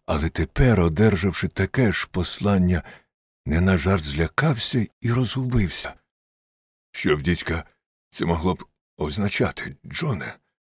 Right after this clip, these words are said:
спитав він, затинаючись. На серці в мене зашкребло. «Це К К К», відповів я.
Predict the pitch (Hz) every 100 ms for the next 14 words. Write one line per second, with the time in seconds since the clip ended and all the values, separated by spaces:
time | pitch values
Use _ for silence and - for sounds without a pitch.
0 | _ - - - 80 - 82 69 76 82
1 | 71 90 - 92 87 69 - - 78 -
2 | - _ _ _ _ _ _ - 87 -
3 | 104 90 - 95 92 101 95 95 - -
4 | 107 - - 101 95 85 67 - _ _
5 | _ _ _ _ - - 120 98 - -
6 | _ _ _ _ - 98 107 - _ _
7 | _ _ - - - - _ - - 117
8 | 95 69 78 - - 85 76 71 64